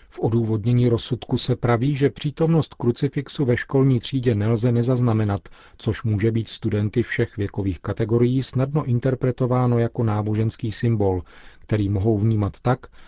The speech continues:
že jsou vychováváni ve školním prostředí, jež nese punc daného náboženství.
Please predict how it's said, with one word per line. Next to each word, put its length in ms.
že 100
jsou 300
vychováváni 800
ve 80
školním 480
prostředí, 680
jež 240
nese 380
punc 400
daného 400
náboženství. 840